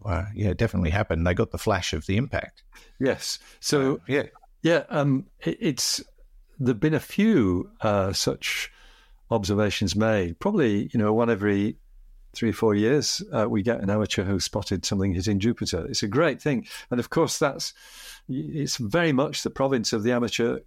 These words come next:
Speaker 2: community. The fact that
Speaker 1: Mm.
Speaker 2: you can look at Jupiter, if you want to, you can look at Jupiter every night. It's just like, uh, old Trevor Barry, who apparently was featured on the telly last night,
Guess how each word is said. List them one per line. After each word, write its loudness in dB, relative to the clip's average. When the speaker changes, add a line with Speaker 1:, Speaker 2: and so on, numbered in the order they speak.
Speaker 2:
community. 0
The -2
fact 0
that -2
Speaker 1:
Mm. -2
Speaker 2:
you -4
can -10
look 0
at -2
Jupiter, 0
if -4
you 4
want 2
to, 4
you 4
can -2
look -2
at -2
Jupiter 0
every 2
night. 2
It's -4
just 0
like, 2
uh, 0
old -6
Trevor 0
Barry, 0
who 0
apparently 0
was -2
featured 0
on 4
the 2
telly 0
last -2
night, -2